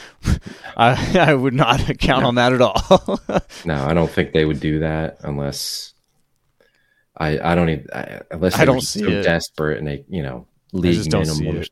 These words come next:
Speaker 2: Yeah, I, I don't see them spending any kind of real money on a on a running back in free agency. It's gonna be draft.
Speaker 1: Yeah. I mean, as, as cool as it would be to, you know, see Derrick Henry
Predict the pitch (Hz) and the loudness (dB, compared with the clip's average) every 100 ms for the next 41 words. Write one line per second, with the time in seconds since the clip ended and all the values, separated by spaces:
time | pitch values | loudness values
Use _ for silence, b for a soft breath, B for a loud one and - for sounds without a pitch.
0 | 90 78 67 67 69 67 85 80 - 80 | -6 -4 -4 -6 -8 -6 -4 -4 -4 -4
1 | 71 - - 73 71 76 76 71 78 73 | -4 -6 -4 -4 -4 -4 -6 -6 -6 -6
2 | 71 67 69 69 67 65 67 67 65 67 | -8 -8 -6 -6 -8 -10 -10 -10 -12 -14
3 | 67 _ _ - 80 71 69 71 69 67 | -16 _ _ -10 -8 -6 -8 -8 -8 -10
4 | 69 67 - 65 65 64 - 69 _ _ | -12 -14 -10 -10 -10 -14 -18 -20 _ _
5 | 95 - 98 82 73 76 64 - - _ | -8 0 0 0 -4 -6 -8 -10 -20 _
6 | _ _ _ _ - 185 165 57 - - | _ _ _ _ -12 -10 -8 -12 -20 -12
7 | 95 101 120 123 110 151 135 - 190 196 | -8 -2 0 0 0 -2 -2 4 6 8
8 | 180 160 147 113 113 131 113 131 135 120 | 8 6 2 -4 -14 -8 0 4 4 0
9 | 107 101 123 101 95 95 - - 123 120 | -6 -12 -4 -2 -2 -6 -10 -6 -4 -4
10 | 107 117 117 - 120 123 123 123 | 2 2 2 -2 -6 -6 -6 -8